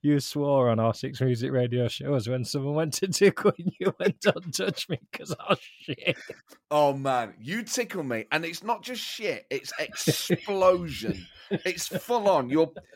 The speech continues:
Speaker 2: you are literally, that is
Speaker 1: Cookie dough.
Speaker 2: nuclear code levels.
Speaker 1: Khaki dough.
Speaker 2: If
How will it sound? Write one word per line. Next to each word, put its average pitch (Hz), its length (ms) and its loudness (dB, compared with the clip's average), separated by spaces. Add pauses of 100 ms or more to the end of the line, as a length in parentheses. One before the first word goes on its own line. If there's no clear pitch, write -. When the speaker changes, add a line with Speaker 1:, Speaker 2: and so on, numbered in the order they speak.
Speaker 2:
you 180 140 4
are 185 60 8
literally, 190 400 0
that 147 160 2
is 147 80 2
Speaker 1:
Cookie 180 320 6
dough. 123 160 6
Speaker 2:
nuclear 180 180 4 (180)
code 175 360 6
levels. 127 640 0 (180)
Speaker 1:
Khaki 156 420 0
dough. 90 300 -2 (840)
Speaker 2:
If - 200 -4